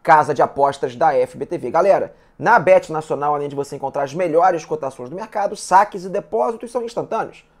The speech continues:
Olha que beleza! Tudo via Pix, sem enrolação. E não vai esquecer de abrir a descrição do nosso vídeo, se cadastrar usando o nosso cupom e através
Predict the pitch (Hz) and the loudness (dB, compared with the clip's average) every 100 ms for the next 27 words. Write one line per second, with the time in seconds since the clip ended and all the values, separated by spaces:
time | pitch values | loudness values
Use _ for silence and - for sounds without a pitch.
0 | _ - 208 180 147 113 - - _ _ | _ 2 2 2 -2 -4 -10 -16 _ _
1 | - 302 214 185 - 226 - _ _ _ | -6 -2 2 0 0 -12 -14 _ _ _
2 | - 156 165 175 214 185 135 147 123 135 | -8 -4 0 2 2 0 -6 -6 -2 0
3 | 170 185 170 170 147 170 143 151 190 233 | 0 -2 -6 -6 0 0 2 -2 0 0
4 | 220 180 185 175 160 165 151 147 147 131 | 0 -2 -4 -8 -8 -8 -6 -6 -8 -10
5 | 135 180 196 _ _ _ - 233 262 214 | -8 -8 -10 _ _ _ -14 -6 2 4
6 | 190 - 147 - - 180 202 202 170 156 | 4 0 -2 -2 -6 -4 -4 -4 -6 -8
7 | - 160 151 175 _ _ 202 196 190 175 | -10 -6 -6 -6 _ _ 0 0 2 -2
8 | 127 120 | -2 -6